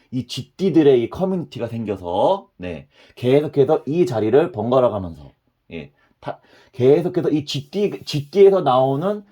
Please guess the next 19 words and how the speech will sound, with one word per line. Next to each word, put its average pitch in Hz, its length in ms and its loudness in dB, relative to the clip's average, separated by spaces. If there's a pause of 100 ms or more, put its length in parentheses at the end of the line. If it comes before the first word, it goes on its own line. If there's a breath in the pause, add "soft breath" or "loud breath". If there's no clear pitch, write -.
(260 soft breath)
대표하는 151 600 2
그 131 120 -6
사람들이 147 640 2 (160 loud breath)
여기에 151 360 2
앉아서 120 420 -4
하면은요, 165 500 -4 (300 soft breath)
최소한 233 920 4
이 190 220 0
열두 180 500 4
사람의 170 440 -2
나이 120 260 0
차는요, 131 560 -6 (180)
열두 107 460 0
살입니다. 76 560 -8 (140)
<laughs> - 720 -8 (680 loud breath)
한 240 300 0
집단이, 156 580 -2
한 208 320 -2
나이대가 156 840 2